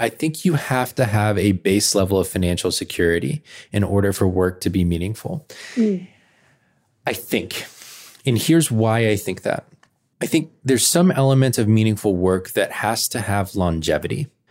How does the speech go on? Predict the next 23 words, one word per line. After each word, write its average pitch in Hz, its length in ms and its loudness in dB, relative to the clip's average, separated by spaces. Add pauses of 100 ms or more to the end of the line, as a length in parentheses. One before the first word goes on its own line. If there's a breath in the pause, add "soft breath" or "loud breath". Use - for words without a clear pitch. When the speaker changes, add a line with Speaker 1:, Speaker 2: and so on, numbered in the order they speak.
(120)
Speaker 1:
There 110 100 -2
has 123 300 -2
to 151 100 0
be 123 140 2
the 110 160 4
ability 92 440 2
to - 180 -6
sustain 87 760 0
it - 180 -6
in 101 140 0
order 87 240 2
for 90 160 -2
it 87 100 -2
to - 100 -12
be 85 120 -4
truly 85 400 -2
meaningful, 80 460 -6
or 113 200 0
else 165 240 0
it's - 240 -2
just - 280 -2
an 104 80 0
idea. 82 560 -4